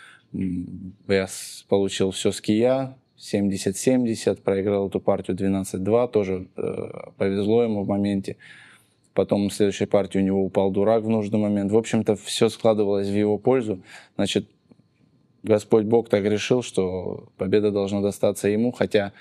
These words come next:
ничего не предвещало тому, что я могу проиграть. На самом деле, м, в фантастической я нахожусь форме и чувствую себя ко всему к этому еще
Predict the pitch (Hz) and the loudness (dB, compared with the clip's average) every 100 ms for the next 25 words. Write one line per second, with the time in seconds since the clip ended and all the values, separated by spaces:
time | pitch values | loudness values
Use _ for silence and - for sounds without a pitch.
0 | - - - - 104 101 123 117 107 98 | -20 -20 -10 -2 -2 2 2 2 0 0
1 | 104 101 98 - 110 101 98 _ - 104 | 0 0 0 2 4 2 -4 _ -4 0
2 | 107 - 104 101 101 101 104 104 104 117 | 0 0 -2 0 0 0 2 2 2 -2
3 | 135 104 - 101 101 101 110 101 92 _ | -2 -4 -2 -2 0 0 0 0 -4 _
4 | - 95 - - - _ - 104 104 107 | -12 -10 -12 -16 -20 _ -4 -2 0 0
5 | 113 98 95 - 92 95 92 98 98 - | 0 -2 -4 -4 -2 -4 -4 -2 -2 -2
6 | - 127 117 98 - - - - _ - | 0 2 0 -6 -12 -20 -20 -20 _ -2
7 | 95 95 92 92 90 90 87 - 123 - | 0 0 -2 -4 -6 -6 -4 0 0 2
8 | 113 101 98 98 98 95 92 _ - 95 | 0 0 0 0 0 -2 -6 _ -4 -2
9 | - 107 98 92 95 95 95 92 95 - | -2 -2 -2 0 -2 -2 -4 -6 -6 -4
10 | 98 95 95 - | -4 -4 -6 -8